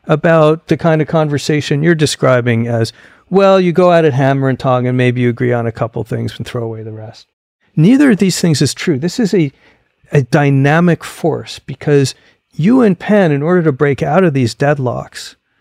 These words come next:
are going to appeal to other ideas that maybe neither of you thought of. Well, wait a minute. How about this?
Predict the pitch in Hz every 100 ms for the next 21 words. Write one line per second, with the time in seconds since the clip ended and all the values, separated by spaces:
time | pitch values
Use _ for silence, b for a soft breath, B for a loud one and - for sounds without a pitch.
0 | _ _ _ 151 160 220 254 226 185 -
1 | 202 185 185 170 196 214 170 131 131 127
2 | - 151 170 165 160 147 170 190 175 143
3 | 113 120 107 139 123 135 160 _ _ _
4 | _ _ _ - 208 262 254 156 120 120
5 | - _ _ _ - - 240 254 233 151
6 | 185 123 - -